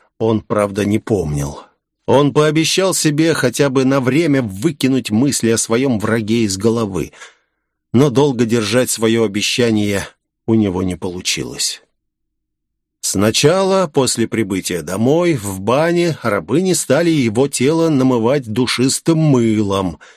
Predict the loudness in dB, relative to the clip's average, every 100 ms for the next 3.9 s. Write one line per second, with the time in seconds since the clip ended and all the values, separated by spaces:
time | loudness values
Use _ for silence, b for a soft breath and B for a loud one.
0 | b b b -2 2 4 4 2 0 0
1 | 0 0 0 0 2 0 -2 -2 0 2
2 | 0 0 0 -2 0 -2 0 -2 -2 -2
3 | 0 2 2 2 2 2 2 0